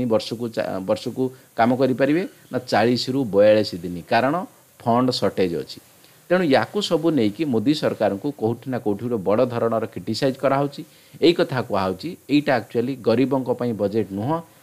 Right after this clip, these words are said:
ଏଇଟା ଆକ୍ଚୁଆଲି ରାଜନୀତି କିମ୍ବା ଚୁନାଉ ବଜେଟ୍। ତେଣୁ ଅଫକୋର୍ସ ଠିକ୍ କଥା ବି କିଛି ମାତ୍ରାରେ, କାରଣ ନରେଗାକୁ ଆକ୍ଚୁଆଲି ବହୁତ ବଡ଼ ସକ୍ସେସ୍ ପ୍ରୋଜେକ୍ଟ ବୋଲି ପୁରା ଭାରତରେ ଧରାହେଉଛି। ନରେଗାରୁ ଯଦି ପଇସା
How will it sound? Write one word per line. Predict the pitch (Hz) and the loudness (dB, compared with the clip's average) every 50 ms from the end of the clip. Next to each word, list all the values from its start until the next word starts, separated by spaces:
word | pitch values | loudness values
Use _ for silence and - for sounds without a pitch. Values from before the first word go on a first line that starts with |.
| _ - | _ 2
ଏଇଟା | 131 143 135 143 120 | 2 4 4 4 2
ଆକ୍ଚୁଆଲି | 107 - - - 120 127 143 147 139 | 2 0 0 0 0 2 2 0 0
ରାଜନୀତି | 95 98 98 107 101 123 127 131 135 135 151 139 | 2 2 2 2 2 0 0 -2 -2 -4 -6 -6
କିମ୍ବା | - - 120 117 117 117 - | -4 -4 -4 -4 -4 -6 -6
ଚୁନାଉ | - 123 113 117 123 123 127 127 | -4 -2 0 2 2 4 2 4
ବଜେଟ୍। | 107 104 101 90 98 85 - - - - _ _ _ _ _ - | 2 2 0 0 -2 -4 -4 -8 -14 -20 _ _ _ _ _ -2
ତେଣୁ | 135 147 - - | 0 0 0 2
ଅଫକୋର୍ସ | 131 127 - - - 170 180 - - - - - _ - | 0 0 0 -2 0 0 0 0 -2 -6 -14 -18 _ -4
ଠିକ୍ | 139 139 139 - | -4 -4 -2 0
କଥା | - 156 147 160 156 | 0 0 0 0 -2
ବି | 143 151 | -2 -2
କିଛି | 147 - 131 - - 160 | -4 -6 -8 -6 -2 -2
ମାତ୍ରାରେ, | 151 143 135 - - 143 143 151 151 | 0 -2 -2 -2 -2 -2 -2 -2 -2
କାରଣ | - - 127 135 139 147 151 151 - - _ _ _ 101 | -2 0 0 0 0 -2 -6 -8 -12 -20 _ _ _ -2
ନରେଗାକୁ | 101 104 110 117 139 147 143 151 151 151 151 147 - - - - - - 147 | 2 4 4 6 6 4 4 4 4 4 2 0 -4 -10 -16 -12 -2 0 0
ଆକ୍ଚୁଆଲି | 135 127 - - 151 139 147 | 0 0 0 -2 0 0 0
ବହୁତ | 120 98 95 95 - - - - | 0 0 -2 0 0 -2 -2 0
ବଡ଼ | 135 - 143 | 0 0 0
ସକ୍ସେସ୍ | 143 - - 107 92 - - 175 170 - - | -2 -2 -4 -6 -6 -2 -2 0 0 -2 -2
ପ୍ରୋଜେକ୍ଟ | - 131 123 120 135 127 127 131 | -2 -2 0 0 -2 -2 -4 -4
ବୋଲି | 120 127 127 | -2 -2 -2
ପୁରା | 120 - 120 113 | -2 0 -2 -2
ଭାରତରେ | - 107 104 104 110 107 123 107 104 | 0 0 -2 -4 -2 -4 -4 -6 -4
ଧରାହେଉଛି। | 87 104 107 113 110 98 90 90 123 180 - - _ _ _ _ - - | -2 2 2 4 4 2 0 -2 -6 -10 -10 -14 _ _ _ _ -8 -2
ନରେଗାରୁ | 110 117 117 123 143 143 156 151 156 | 2 4 4 4 4 4 4 4 2
ଯଦି | 147 147 147 151 | 2 0 -2 -4
ପଇସା | 151 - 117 120 - - 143 | 0 0 0 0 0 0 0